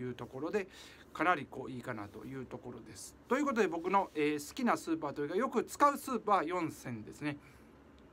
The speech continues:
えーっと、コスモス一里山店、うん、徳屋大ヶ谷店ですね。徳屋の大ヶ谷店。で、えー、コープ、えー、ゼゼ店。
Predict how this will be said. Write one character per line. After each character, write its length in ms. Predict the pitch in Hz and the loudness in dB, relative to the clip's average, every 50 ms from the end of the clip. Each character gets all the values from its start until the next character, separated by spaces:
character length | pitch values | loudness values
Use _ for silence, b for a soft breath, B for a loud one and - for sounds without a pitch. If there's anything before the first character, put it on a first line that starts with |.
| - - - - | -20 -20 -6 0
え 760 | 151 151 147 143 135 131 127 123 120 120 120 117 117 117 117 113 | 2 4 4 4 2 2 0 0 -2 -4 -4 -6 -6 -6 -6 -8
ー 20 | |
っ 20 | - - - | -10 -6 -2
と、 160 | - 185 165 B B B B B B B B B B B B - - - - - | 0 0 0 B B B B B B B B B B B B -20 -20 -20 -6 0
コ 100 | - 233 | 2 2
ス 140 | 226 - 175 | 2 2 0
モ 100 | 147 113 | -2 -2
ス 140 | - - | -4 -8
一 220 | 131 135 - - 139 | -12 -10 -10 -8 -4
里 80 | 123 | -2
山 260 | 135 127 123 123 117 110 | -2 -2 -2 -2 -4 -4
店、 280 | - - 143 131 113 - - - - - - - - - - - - | -4 -4 -4 -4 -4 -8 -12 -20 -20 -20 -20 -20 -20 -20 -18 -16 -14
う 20 | 110 | -12
ん、 400 | 110 107 107 107 104 104 104 110 113 - - - - - - - - - - - - - - | -10 -10 -10 -10 -10 -12 -12 -12 -12 -12 -12 -12 -14 -14 -14 -16 -16 -18 -18 -18 -20 -14 -6
徳 240 | - 160 - - 196 | -4 -2 2 4 4
屋 140 | 165 - - - | 4 4 2 -2
大 160 | - 139 139 131 | -4 -2 0 0
ヶ 80 | 135 | 0
谷 180 | 131 123 113 110 - | 0 -2 -4 -6 -10
店 160 | - - 104 104 | -12 -14 -14 -14
で 80 | - | -14
す 100 | - - | -8 -6
ね。 160 | 151 156 151 - - - | -6 -6 -6 -8 -10 -12
徳 180 | 147 127 135 | -8 -4 -4
屋 80 | 147 143 | -2 -2
の 100 | 165 165 | -2 -4
大 140 | 135 127 127 | -4 -4 -4
ヶ 80 | 123 | -4
谷 160 | 117 110 110 107 | -6 -6 -8 -6
店。 280 | - - 147 143 B B B B B B B B B B B - - | -4 -4 -4 -4 B B B B B B B B B B B -14 -6
で、 140 | 147 147 151 | -4 -2 0
え 1040 | 151 151 147 143 143 135 135 127 120 - - - 127 120 117 - - - - - - | 2 2 2 0 0 -2 -4 -6 -6 -8 -8 -8 -8 -8 -8 -8 -10 -12 -14 -16 -14
ー、 20 | - | -6
コ 180 | - - 277 220 | 0 4 6 6
ー 20 | - | 6
プ、 60 | - B B B B B B B B B - - - - | 4 B B B B B B B B B -20 -20 -10 -6
え 40 | 123 | -6
ー、 160 | 123 120 113 | -4 -4 -4
ゼ 120 | 107 147 151 | -4 -2 -2
ゼ 120 | 147 143 | -2 -2
店。 160 | - - - | -4 -6 -14